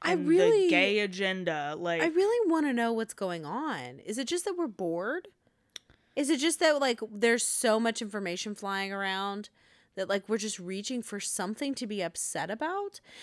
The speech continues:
Speaker 1: I really psychologically, like,
Speaker 2: Yeah.
Speaker 1: wanna know what the deal is when you've got a generation of people who want to make things right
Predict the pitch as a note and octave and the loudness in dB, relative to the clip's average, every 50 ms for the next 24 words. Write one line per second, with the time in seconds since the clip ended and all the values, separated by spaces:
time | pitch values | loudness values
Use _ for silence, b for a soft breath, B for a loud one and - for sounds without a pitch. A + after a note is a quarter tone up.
0 | B B B - B3+ C4 G#3+ C4 D4+ E4 E4+ E4 - - A#3 G#3 A3 - G#3+ F#3 | B B B 2 4 4 4 4 4 4 4 2 2 2 0 0 0 -2 -2 -2
1 | F3+ F3 F3 F3+ F3+ F#3 E3+ - F3+ E3+ D#3+ E3 D#3 G3 F#3+ F3+ F3 E3+ G3 G#3 | 0 0 0 0 -2 -4 -4 -2 -2 -2 -2 -2 -2 0 0 0 0 0 0 0
2 | G#3 G3+ F#3+ F#3 E3 E3 D#3 D#3 F#3 A#3 A#3+ - E3 D3 D3 - _ _ - F3+ | -2 -2 -2 -2 -2 -2 -2 -4 -4 -6 -4 -4 -6 -6 -6 -8 _ _ -8 -6
3 | F3+ F#3+ A3+ A3+ G#3+ F#3 D#3 D3 D3 D3+ D3 D3 D3+ - - B B B B B | -2 0 0 0 0 0 -2 -2 -2 -2 -2 -4 -4 -6 -8 B B B B B
4 | B F#3+ G3 G3 G#3 G3+ G3 F#3+ F#3 F3+ E3+ G3+ G3 G3 F#3+ F#3 F#3 - - F3+ | B -4 -4 -2 -2 0 -2 -2 -4 -4 -4 -2 0 2 2 2 2 0 -2 -4
5 | F3 - G#3+ G#3+ A#3 A#3 G#3+ G3+ G#3 - - G3+ F#3 E3+ - G3+ F3+ D#3+ - E3+ | -4 -2 -2 -2 0 0 -2 -2 -2 -4 -6 -8 -10 -8 -8 -8 -6 -6 -4 -4
6 | E3 E3+ E3 E3 F#3+ F3 E3+ D#3+ E3 E3+ F3 F3 F3+ - - - - - G3+ E3+ | -4 -4 -6 -6 -6 -6 -6 -6 -8 -6 -6 -4 -6 -6 -8 -8 -8 -6 -6 -6
7 | D#3+ D#3+ F3 E3 F#3 G#3+ - - A#3 G3+ F#3+ F3 - - D#3+ D#3+ D#3+ D#3+ D#3+ - | -6 -4 -4 -4 -4 -4 -6 -8 -8 -8 -8 -8 -10 -8 -6 -4 -2 -2 -4 -6
8 | - | -10